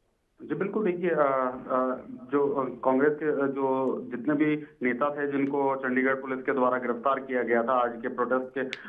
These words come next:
दौरान, तो उनको गिरफ्तार, अ, उनकी, अ, जो है रिलीज कर दिया गया है, उनको छोड़ दिया गया है। अ, ये कुछ जो नेता थे वो सेक्टर तीन, अ, जो थाना है उसमें, अ, रखा, अ, गिरफ्तार करके ले जाया गया था और वहीं जो दूसरे जो तमाम बड़े नेता जिसमें भूपेंद्र सिंह हुड्डा,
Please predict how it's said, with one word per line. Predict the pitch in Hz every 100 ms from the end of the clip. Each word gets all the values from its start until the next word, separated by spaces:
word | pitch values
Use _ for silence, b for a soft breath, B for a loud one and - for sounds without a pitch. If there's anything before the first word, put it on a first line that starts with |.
| -
दौरान, | 123 120 139 156
तो | 160
उनको | 147 143
गिरफ्तार, | 139 131 151 - 139
अ, | 135
उनकी, | 135 139 143
अ, | 143
जो | 135 131 127 131
है | 151 160 B B -
रिलीज | 127 131 143 175 170
कर | 160
दिया | 139 127
गया | 127
है, | 131 151 156
उनको | 151 147 151 - -
छोड़ | 147 160
दिया | 151 131
गया | 127
है। | 147
अ, | 151 147 139
ये | 139 143 143
कुछ | - - 185 - 151
जो | 156 147
नेता | 139 147 147
थे | 156
वो | 156 151 B B -
सेक्टर | 151 -
तीन, | 165 160 165 175 -
अ, | 139 135
जो | 131 143 143
थाना | 135 143
है | 139 143
उसमें, | 143 139 160 160 156 151
अ, | B B -
रखा, | 147 139 - 151
अ, | 151 143 156
गिरफ्तार | 147 143 143 147
करके | 147 143
ले | 151 143
जाया | 139
गया | 147 143
था | 151
और | 170 165
वहीं | 151 160
जो | 160 156
दूसरे | 147 143 165
जो | 165 160
तमाम | 147 143 151 147
बड़े | 139
नेता | 139 131 143
जिसमें | 135 143 139
भूपेंद्र | 123 139 139
सिंह | 135 139
हुड्डा, | 131 131 135 135